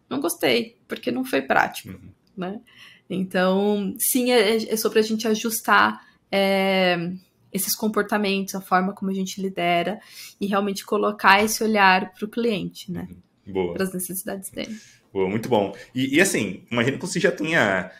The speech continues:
Speaker 2: trabalhado com muitos clientes, já tenha visto muitas estratégias diferentes. É, pergunta é: quais os erros mais comuns que você tende a ver, assim, nas estratégias, quando você chega num cliente e vê assim,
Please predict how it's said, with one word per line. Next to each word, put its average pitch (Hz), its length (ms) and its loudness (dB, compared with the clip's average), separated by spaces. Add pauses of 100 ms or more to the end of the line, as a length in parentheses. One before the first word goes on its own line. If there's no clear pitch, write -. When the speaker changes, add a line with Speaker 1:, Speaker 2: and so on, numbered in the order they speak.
(160)
Speaker 2:
trabalhado 117 400 2
com 147 100 -2
muitos 139 500 2
clientes, 117 560 -4
já 113 160 4
tenha 135 220 0
visto 135 220 -4
muitas 160 500 4
estratégias 127 540 0
diferentes. 120 580 2 (300)
É, 123 140 4
pergunta 165 580 2
é: 98 280 2 (1000)
quais 359 260 4
os 294 100 2
erros 202 240 6
mais 196 220 0
comuns 160 360 0
que - 60 -10
você 151 300 2
tende 175 440 2
a 120 60 6
ver, 110 200 4
assim, 113 380 -2
nas 107 160 0
estratégias, 107 600 0
quando 104 180 -6
você - 140 -8
chega 117 180 2
num 117 140 0
cliente 110 380 -2
e - 20 -20
vê 101 80 -6
assim, 117 160 -10